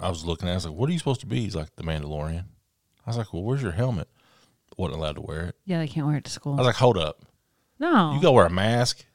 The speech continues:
Speaker 1: but you can't wear a <laughs> Mandalorian hat."
Speaker 2: Yeah, that's
Speaker 1: <laughs> You
Speaker 2: true.
Speaker 1: know, like, come
Speaker 2: That's
Speaker 1: on
Speaker 2: true.
Speaker 1: now.
Speaker 2: That's true. Charlie, they didn't even wear, uh, costumes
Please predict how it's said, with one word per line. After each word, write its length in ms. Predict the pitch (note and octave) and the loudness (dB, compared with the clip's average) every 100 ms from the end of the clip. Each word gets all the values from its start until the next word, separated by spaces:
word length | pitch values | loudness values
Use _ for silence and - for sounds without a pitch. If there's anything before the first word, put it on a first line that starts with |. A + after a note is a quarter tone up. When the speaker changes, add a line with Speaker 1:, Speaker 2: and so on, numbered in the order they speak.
| - | -6
Speaker 1:
but 180 | G2+ - | -2 -2
you 60 | |
can't 220 | A2 A#2 F#2+ | 0 0 4
wear 220 | G#2+ G2 | 4 4
a 40 | F2+ | 0
<laughs> 200 | - - | 0 2
Mandalorian 640 | B2+ A#2+ G2 A2 A#2 G#2 | 4 4 2 4 6 6
hat." 280 | B2+ A#2+ - - - - _ _ | 4 2 -4 -8 -10 -20 _ _
Speaker 2:
Yeah, 280 | E3+ D#3+ D#3+ | -8 -4 -4
that's 140 | D#3 | -4
Speaker 1:
<laughs> 120 | D#3+ C#3+ | -4 2
You 80 | |
Speaker 2:
true. 80 | D#3+ | 4
Speaker 1:
know, 100 | D3 | 4
like, 260 | D3 B2+ - | 2 -2 -2
come 160 | - B2 | -6 -4
Speaker 2:
That's 100 | F2+ | -6
Speaker 1:
on 60 | |
Speaker 2:
true. 100 | D3+ | -6
Speaker 1:
now. 260 | C#3+ F#2+ D3 - _ _ _ _ _ _ _ _ _ | -6 -6 -8 -12 _ _ _ _ _ _ _ _ _
Speaker 2:
That's 220 | D3+ D3 - | -14 -12 -12
true. 360 | - C3+ C#3+ D3 | -10 -8 -8 -4
Charlie, 340 | F3 G#3+ B3 | 2 4 6
they 80 | G#3+ | 4
didn't 120 | E4+ | 4
even 160 | G3+ F3 | 2 2
wear, 340 | F3 G#3+ G3 E3+ E3+ - - - | 0 -2 -4 -4 -8 -10 -20 -12
uh, 480 | D#3 C#3 A#2+ - D3+ - _ _ | -8 -6 -4 -6 -8 -12 _ _
costumes 800 | - E3 D#3+ - D3 D3 - - | -6 -4 -2 0 0 0 -4 -14